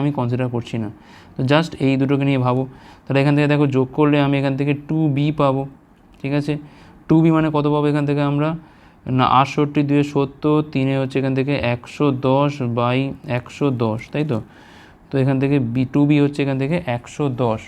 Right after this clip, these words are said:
একশো দশ কোথায়? একশো, সরি। তার বির মানটা কত হচ্ছে এখান থেকে? না, পঞ্চাশ। তার বির মান পঞ্চাশ হওয়া মানে তাহলে এখান থেকে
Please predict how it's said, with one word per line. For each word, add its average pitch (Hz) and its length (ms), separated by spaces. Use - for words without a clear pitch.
একশো 120 180
দশ 117 120
কোথায়? 117 160
একশো, 139 360
সরি। 107 180
তার 127 180
বির 143 180
মানটা 151 240
কত 143 140
হচ্ছে 147 180
এখান 147 140
থেকে? 156 160
না, 175 40
পঞ্চাশ। 110 460
তার 117 160
বির 139 180
মান 147 120
পঞ্চাশ 131 320
হওয়া 143 200
মানে 135 160
তাহলে 127 200
এখান 139 160
থেকে 139 140